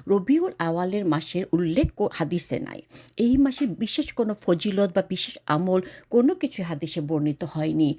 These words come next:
তবে দুইটা আমলের কথা বেশি প্রচলিত, একটা হচ্ছে ঈদে মিলাদুন্নবী আর একটা হচ্ছে ফাতেহা ইয়াজদম। এক তারিখ বা বারো তারিখে রোজা রাখা, স্পেশাল নামাজ পড়া, প্রতি রাকাতে সূরা ফাতিহা পড়া এগারো বার করে, এ,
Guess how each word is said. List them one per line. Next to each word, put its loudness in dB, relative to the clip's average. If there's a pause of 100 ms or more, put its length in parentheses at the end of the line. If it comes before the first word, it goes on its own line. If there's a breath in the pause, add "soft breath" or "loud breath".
(440 loud breath)
তবে 0
দুইটা 2
আমলের 4
কথা 0
বেশি -2
প্রচলিত, -4
একটা -4
হচ্ছে -2
ঈদে 4
মিলাদুন্নবী 0
আর 2
একটা -6
হচ্ছে -4
ফাতেহা -4
ইয়াজদম। -4 (560 loud breath)
এক 0
তারিখ 2
বা 2
বারো 2
তারিখে -2
রোজা 0
রাখা, -4
স্পেশাল -6
নামাজ 0
পড়া, -2 (260 loud breath)
প্রতি 2
রাকাতে 0
সূরা -2
ফাতিহা -2
পড়া 2
এগারো 2
বার 0
করে, 0
এ, -2